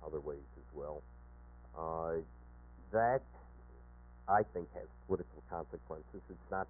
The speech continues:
my primary interest in the books that we publish, but we've, uh,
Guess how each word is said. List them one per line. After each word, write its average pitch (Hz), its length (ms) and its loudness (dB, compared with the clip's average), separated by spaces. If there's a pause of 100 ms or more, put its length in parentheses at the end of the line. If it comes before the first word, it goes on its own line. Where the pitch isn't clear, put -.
my 92 120 0 (280)
primary 110 400 6
interest 98 540 0
in 78 80 -8
the 78 160 -10
books 76 220 -4
that 76 160 -8
we 73 60 -14 (140)
publish, 78 300 -4 (460)
but 82 80 2
we've, 82 180 -2 (260)
uh, 80 260 2